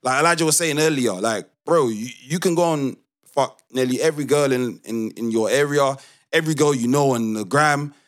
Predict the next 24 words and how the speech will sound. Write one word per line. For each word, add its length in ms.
That 300
doesn't 460
do 180
much. 460
Literally, 400
after 340
that 180
first 280
time, 340
it's 200
all 120
great, 360
ah, 560
and 100
then 200
a 60
lot 140
of 60
the 60
time, 400
you're 140
probably 260
doing 300
it. 180